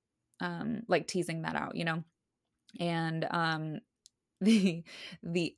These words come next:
end credits, I wrote Filch saying, just Filch's voice saying, "Sniff around, my sweet," when he's talking to Missus Norris, because the next one is the midnight duel. And so maybe it just, like, an image of the,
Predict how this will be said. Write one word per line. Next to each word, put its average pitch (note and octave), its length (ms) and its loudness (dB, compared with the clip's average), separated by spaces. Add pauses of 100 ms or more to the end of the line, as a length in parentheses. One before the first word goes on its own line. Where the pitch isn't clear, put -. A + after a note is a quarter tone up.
end F#3 360 4
credits, E3 680 6
I E3+ 160 10
wrote D#3+ 400 8
Filch - 480 4
saying, E3+ 580 4
just - 400 6
Filch's F#3+ 680 10
voice E3 720 8
saying, E3 640 4 (1120)
"Sniff - 380 0
around, G3 580 8
my E3 200 2
sweet," F3 500 2 (200)
when F#3 180 4
he's E3+ 140 2
talking F3+ 340 0
to F3+ 80 -2
Missus D#3+ 340 -4
Norris, F#3 360 2
because E3+ 260 2
the D#3+ 100 -4
next D#3 280 -6
one D#3 120 -4
is D3+ 120 -6
the E3+ 80 -2
midnight D#3 520 -6
duel. D#3 480 -2
And D#3+ 180 -4
so D#3 500 0 (600)
maybe D#3+ 320 2
it - 100 -2
just, - 220 -6
like, D3 160 0
an D#3+ 100 -2
image D3+ 280 -4
of C#3 100 -4
the, - 80 -4